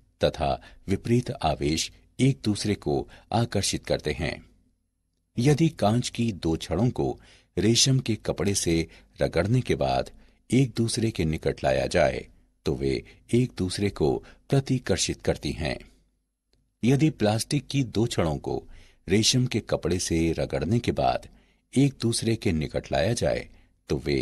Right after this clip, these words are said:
एक दूसरे को प्रतिकर्षित करती हैं। यदि कांच की एक छड़ तथा प्लास्टिक की एक छड़ को रेशम के कपड़े से रगड़ने के बाद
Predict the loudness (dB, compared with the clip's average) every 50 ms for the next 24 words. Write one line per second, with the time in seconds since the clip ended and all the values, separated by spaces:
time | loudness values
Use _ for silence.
0 | -2 -6 -10 -20 -20 _ 0 0 0 0 -2 -4 -4 -4 -2 -2 -2 -4 -2 -2
1 | -2 -2 -2 -2 -6 -10 -20 -20 _ _ 0 0 0 0 0 -2 -2 0 -2 -4
2 | -2 -2 -4 -4 -4 -2 -4 -4 -4 -4 -6 -4 -4 -4 -4 -6 -8 -10 -18 -20
3 | _ _ _ _ _ _ _ _ _ _ _ _ _ _ _ _ _ _ _ _
4 | 0 2 2 2 2 0 -2 -2 -2 0 2 2 2 0 0 -2 -2 0 0 -2
5 | -2 -4 -2 0 0 0 0 -6 -10 -14 -20 _ _ _ _ -2 -2 0 0 -2
6 | -2 -2 -2 -6 -14 -20 -20 _ _ _ 0 0 0 0 -2 -2 -2 -4 -4 -2
7 | -2 -2 -2 -2 -2 -4 -4 -4 -4 -6 -4 -4 -4 -4 -4 -4 -4 -4 -4 -8
8 | -14 -20 _ _ _ _ -2 2 2 4 4 4 4 2 2 2 -2 -4 -2 -2
9 | -4 -2 0 0 -2 -2 -2 0 0 2 2 2 0 -2 -2 -2 -2 -2 -2 -2
10 | -2 -2 -2 -2 -2 0 0 0 0 0 -4